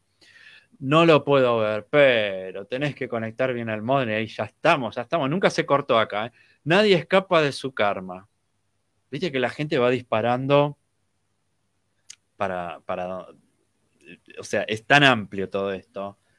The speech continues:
Así que bueno, vamos a ver de, de, de, nadie escapa a su karma. Y eso es, es verdad, ¿no? Dirá por lo que dijiste vos que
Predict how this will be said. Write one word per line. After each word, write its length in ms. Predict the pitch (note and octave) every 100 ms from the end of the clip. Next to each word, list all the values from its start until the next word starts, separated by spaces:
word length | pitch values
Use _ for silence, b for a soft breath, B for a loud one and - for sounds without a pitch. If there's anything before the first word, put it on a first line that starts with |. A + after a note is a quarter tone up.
| _ _ _ _ _
Así 360 | F2+ F2+ -
que 120 | G2 G#2+
bueno, 340 | C3+ A2+ F#2
vamos 260 | G2+ A2 A2
a 60 |
ver 200 | G#2+ A#2
de, 240 | A2+ G2 F2+
de, 200 | F2+ F2+
de, 260 | F2+ F2 - _ _ _ _ _ _ _ _
nadie 220 | C3 D3+
escapa 300 | A#2+ D3 D3
a 20 |
su 200 | A#2+ G#2
karma. 560 | - A2 F#2+ F2 F2 -
Y 140 | G2 A#2+
eso 180 | A#2
es, 140 | A#2+ -
es 180 | F#2+ F2
verdad, 400 | G2+ A2+ C#3 G#2+
¿no? 240 | A2 C3
Dirá 300 | C3 A#2 B2+
por 120 | C3 B2+
lo 100 | A2
que 100 | G#2
dijiste 360 | G2+ A#2 A2+
vos 240 | A2+ A#2+ B2
que 240 | C3+ A2+